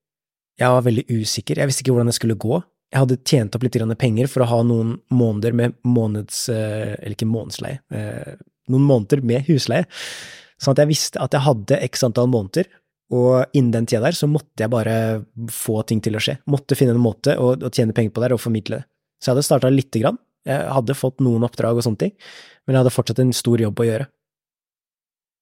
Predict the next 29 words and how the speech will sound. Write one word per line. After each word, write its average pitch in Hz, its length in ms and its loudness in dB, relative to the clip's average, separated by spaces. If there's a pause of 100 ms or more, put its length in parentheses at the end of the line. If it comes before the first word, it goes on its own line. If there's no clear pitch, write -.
(720)
Men 135 160 2
da 139 100 6
husker 135 260 2
jeg 123 80 0
at - 60 0
det 120 140 4
valget 107 260 0
der, - 160 -2 (800)
det 120 120 2
ble 131 140 4 (120)
enklere 107 420 0
å - 40 -16
ta, 160 160 2 (1500)
fordi 127 480 0 (500)
at 131 140 -2
jeg 117 120 4
hadde 117 320 2
definert 120 440 0
mye 113 120 2
mer 110 140 0
av 107 100 -2
hva 110 120 0
som 120 140 0
var 117 80 2
viktig 110 220 -6
for 120 120 0
meg, - 120 -4
og 113 140 -2
hva 107 140 2